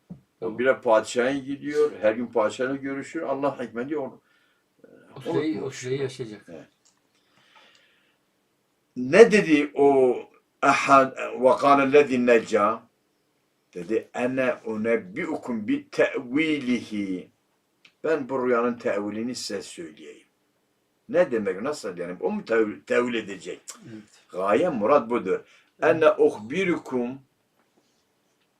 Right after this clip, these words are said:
Speaker 2: bihi ammen indehu ilmu." "Ene uhbirukum bihi." Yani bu rüya ile ilgili ben size haber veriyorum.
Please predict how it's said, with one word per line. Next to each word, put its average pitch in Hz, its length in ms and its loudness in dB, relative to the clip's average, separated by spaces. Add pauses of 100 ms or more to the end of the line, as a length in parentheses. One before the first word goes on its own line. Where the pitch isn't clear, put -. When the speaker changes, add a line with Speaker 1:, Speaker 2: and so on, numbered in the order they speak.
(540)
Speaker 2:
bihi 165 760 -2 (1000)
ammen 139 520 2 (120)
indehu 139 480 2
ilmu." 95 420 -10 (500)
"Ene 160 280 2
uhbirukum 151 1000 -4 (840)
bihi." 104 800 -6 (1500)
Yani 127 640 0
bu 139 300 2
rüya 147 200 12
ile 139 200 4
ilgili 135 440 -4
ben 139 140 0
size 135 200 0
haber 117 520 2
veriyorum. 92 420 -8